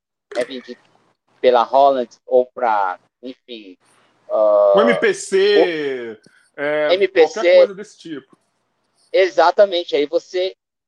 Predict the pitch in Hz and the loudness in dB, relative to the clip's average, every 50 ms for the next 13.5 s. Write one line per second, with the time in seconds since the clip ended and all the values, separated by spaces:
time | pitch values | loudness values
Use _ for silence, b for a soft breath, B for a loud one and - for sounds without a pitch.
0 | _ _ _ _ _ _ _ _ _ _ _ _ _ _ - 131 131 131 131 127 | _ _ _ _ _ _ _ _ _ _ _ _ _ _ -4 -2 0 2 2 2
1 | 127 123 123 120 120 - _ _ - 147 160 180 175 165 160 147 - _ - - | 2 2 0 0 -2 -4 _ _ -4 -4 -4 -2 -2 -6 -6 -6 -8 _ -8 -6
2 | 151 170 175 160 156 135 - 147 139 135 127 120 113 110 - _ _ _ _ _ | -6 -6 -4 -6 -6 -6 -6 -8 -8 -6 -6 -6 -8 -10 -12 _ _ _ _ _
3 | _ _ _ - 143 - - 185 165 160 - - - 202 226 247 240 269 285 254 | _ _ _ -16 -14 -10 -4 -2 -2 -2 -4 -10 -14 -14 -14 -14 -12 -14 -14 -14
4 | - - _ _ _ - 190 196 208 - - 226 - _ - 190 175 185 190 _ | -16 -20 _ _ _ -8 -8 -8 -8 -8 -12 -20 -18 _ -4 -2 -2 -2 -4 _
5 | _ _ _ _ _ _ _ _ - 214 208 202 190 190 196 185 220 226 - - | _ _ _ _ _ _ _ _ -2 0 0 0 0 -4 -8 -6 -6 -6 -6 -6
6 | - 202 208 220 254 - _ _ _ _ _ - 208 208 220 220 214 208 - - | -8 -8 -6 -6 -8 -10 _ _ _ _ _ -2 -2 -2 -2 0 -2 -2 -2 -2
7 | 208 208 208 202 196 190 190 190 202 196 - - _ - - 214 220 220 247 240 | -2 -2 0 -2 0 0 2 2 2 0 -2 -20 _ 0 4 4 4 4 4 0
8 | 233 - 226 220 - 226 208 - 196 202 - 220 - - 190 202 - - 226 - | 0 0 -8 -6 -6 -6 -4 -2 -2 -2 0 -2 -4 -4 -6 -10 -10 -10 -16 -14
9 | 233 208 - 180 165 175 196 - _ _ _ _ _ _ _ _ _ _ _ - | -12 -2 2 2 4 4 2 0 _ _ _ _ _ _ _ _ _ _ _ 2
10 | - 233 240 _ - 214 220 220 220 233 233 208 190 180 170 _ _ _ _ _ | 4 4 4 _ -2 -4 -2 0 0 -2 -2 -2 -6 -12 -12 _ _ _ _ _
11 | _ _ - 143 170 196 185 170 180 196 196 185 _ - 131 135 151 143 135 135 | _ _ 0 2 2 2 0 -6 -14 -12 -12 -12 _ -12 -10 -4 -4 -4 -4 -4
12 | 147 165 190 196 - 214 208 _ - - 202 196 208 208 226 220 - - 190 185 | -6 -6 -6 -6 -10 _ _ _ -12 -12 -10 -6 -6 -4 -4 -4 -2 0 0 0
13 | 170 151 - - 127 127 135 143 143 _ | 0 -2 -8 -12 -10 -6 -6 -6 -6 _